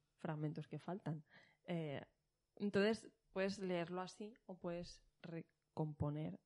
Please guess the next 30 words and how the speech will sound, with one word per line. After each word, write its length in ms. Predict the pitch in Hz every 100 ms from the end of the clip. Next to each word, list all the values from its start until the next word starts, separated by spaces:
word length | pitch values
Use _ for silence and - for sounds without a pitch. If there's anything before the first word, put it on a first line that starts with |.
| _
De, 180 | 180 - -
de 160 | 151
alguna 320 | 143 147 156
manera, 460 | 156 160 160 160 170 202 _
haciendo 300 | - 160 160
un 100 | 160
estudio, 600 | 151 - 170 170 165 156
¿no? 160 | 151 - -
El, 140 | 170 -
el 140 | 165
hueco. 440 | 156 165 - 170 - 180 _ _ _
Pero, 440 | 214 208 202 185 180
mm, 300 | 175 170 175 _ _ _ -
me 120 | 208
parece 340 | 196 202 -
un 520 | 254 262 254 247 247 240
poemario 400 | 240 226 226 226
muy 160 | 226
interesante 580 | 220 214 208 208 247 233
porque 240 | 190 175 175
además 380 | 165 175 196 220
de 480 | 214 202 202 196 190 202 _ _ _ - 190
hablar 280 | 185 180
de 80 | 190
esa 140 | 190 185
intimidad, 800 | 185 180 170 170 196 196 185
¿no? 240 | 175 202 190
Y 40 |
de 120 | 165
cómo 500 | - 175 175 175 170